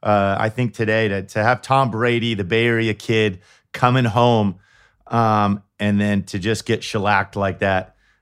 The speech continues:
and, and to have Brock Purdy, I think, play as poised as he did. It's, it's what you were looking for him to do. I mean, he threw twenty-one passes, sixteen to twenty-one. He had a great little scramble touchdown as well. He had three touchdowns. Like,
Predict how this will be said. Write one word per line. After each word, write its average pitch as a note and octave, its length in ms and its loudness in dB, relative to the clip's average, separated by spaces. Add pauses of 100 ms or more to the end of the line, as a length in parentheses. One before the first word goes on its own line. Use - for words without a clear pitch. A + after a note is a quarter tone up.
(120)
and, A2 240 0
and A2 160 0
to G#2+ 60 2
have A2+ 140 2
Brock A2+ 240 0
Purdy, B2+ 340 0
I G#2+ 120 0
think, A#2 420 -4 (140)
play B2+ 320 2
as A2 100 -2
poised C3 400 -2
as A#2+ 100 -2
he A#2 100 -2
did. B2+ 500 0 (460)
It's, B2+ 140 -2
it's C#3+ 200 0
what F#3+ 180 2
you F3 80 2
were F3 80 4
looking F#3+ 220 -2
for F3+ 120 -4
him F3+ 80 2
to F3 80 2
do. D#3 280 2
I G2 60 -4
mean, B2+ 100 0
he B2+ 40 0
threw A#2+ 160 -4
twenty-one C#3 400 0
passes, A#2+ 520 -2
sixteen C#3 320 -6
to A#2+ 60 -2
twenty-one. A#2+ 420 0
He A2 40 0
had G#2+ 80 0
a F#2+ 60 -4
great A#2+ 220 0
little A2+ 140 0
scramble A2+ 400 0
touchdown A2+ 360 -2
as G2 120 -4
well. G#2 220 2
He G#2 60 0
had F2+ 120 -8
three B2+ 220 -4
touchdowns. G2+ 680 0
Like, F#2+ 220 -2